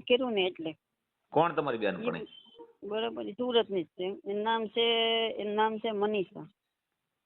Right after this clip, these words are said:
Speaker 2: હમ. શું ગલત કર્યું?
Speaker 1: બરોબર.
Speaker 2: શું ગલત કર્યું?
Speaker 1: એ-, એની જોડે ગલત કર્યું ને એટલે. ગ-,
Speaker 2: બે-, બે-,
Speaker 1: ગલતમાં
Speaker 2: જો
Speaker 1: તો
Speaker 2: બેન, મારી વાત સાંભળો તમે, પૂનમબેન.
Speaker 1: હમ.
Speaker 2: હવે તમે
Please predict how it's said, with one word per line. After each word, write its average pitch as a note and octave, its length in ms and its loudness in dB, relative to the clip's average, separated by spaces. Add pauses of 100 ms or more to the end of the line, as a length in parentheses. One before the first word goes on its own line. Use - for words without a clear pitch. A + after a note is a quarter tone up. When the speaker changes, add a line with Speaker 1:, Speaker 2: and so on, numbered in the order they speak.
(280)
Speaker 2:
હમ. A#2+ 420 -2 (260)
શું F3+ 160 6
ગલત D#3+ 280 2
કર્યું? G2 200 0 (920)
Speaker 1:
બરોબર. G#3+ 440 -8 (680)
Speaker 2:
શું E3 200 4
ગલત E3 240 6
કર્યું? F3+ 340 6
Speaker 1:
એ-, G2+ 220 -4 (520)
એની A3+ 300 0
જોડે A#3 340 0
ગલત A3 440 0
કર્યું G#3 280 -2
ને F3 80 0
એટલે. - 240 -10 (520)
ગ-, E3+ 280 -4
Speaker 2:
બે-, - 0 -
બે-, G#3+ 160 4
Speaker 1:
ગલતમાં A#3+ 460 4
Speaker 2:
જો D#3 120 8
Speaker 1:
તો G#2 60 8
Speaker 2:
બેન, F#2+ 320 -4
મારી F#2 160 2
વાત F2 140 2
સાંભળો E2 240 -4
તમે, D#2+ 180 -2
પૂનમબેન. A#2 440 0 (800)
Speaker 1:
હમ. F#3+ 220 0 (1300)
Speaker 2:
હવે C3 180 6
તમે E3 280 0